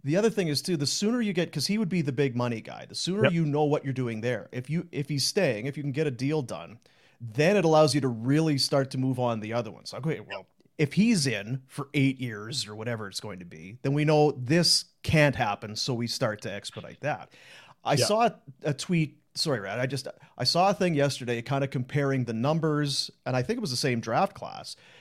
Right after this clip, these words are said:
Speaker 1: of, uh, Bo Horvat and Elias Lindholm.
Speaker 2: Yeah.
Speaker 1: And Horvat just signed that eight years,
Speaker 2: Eight and a half
Speaker 1: eight and a half million per, whatever it was.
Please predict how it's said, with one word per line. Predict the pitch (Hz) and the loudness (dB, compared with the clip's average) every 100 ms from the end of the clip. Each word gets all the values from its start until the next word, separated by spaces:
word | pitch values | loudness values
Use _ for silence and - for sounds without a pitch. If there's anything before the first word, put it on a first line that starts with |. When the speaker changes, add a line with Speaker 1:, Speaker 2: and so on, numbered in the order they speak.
| - - | -20 -8
Speaker 1:
of, | 110 110 110 | -6 -6 -4
uh, | 113 107 | -4 -2
Bo | 143 160 147 | 2 4 4
Horvat | 143 147 117 71 64 _ _ - | 4 2 0 -8 -12 _ _ -6
and | 123 | -2
Elias | 117 113 107 - | 0 0 0 -6
Lindholm. | 110 - - - _ | -10 -12 -16 -18 _
Speaker 2:
Yeah. | 131 - _ _ - | -6 -6 _ _ -4
Speaker 1:
And | 123 | 0
Horvat | 139 151 151 135 | 2 4 4 2
just | 147 135 | 0 0
signed | 151 135 131 | 2 2 2
that | 120 131 | 0 2
eight | 139 135 | 0 0
years, | 131 123 117 117 117 - 135 | -2 -2 -4 -4 -6 -4 -2
Speaker 2:
Eight | 127 | -2
and | 131 | 0
a | |
half | 123 | 0
Speaker 1:
eight | 117 | 0
and | |
a | |
half | 120 | 0
million | 120 117 117 | -2 -2 -4
per, | 113 120 131 143 _ - | -4 -4 -4 -6 _ -8
whatever | 120 120 110 | -6 -4 -4
it | |
was. | 110 139 185 | -4 -6 -8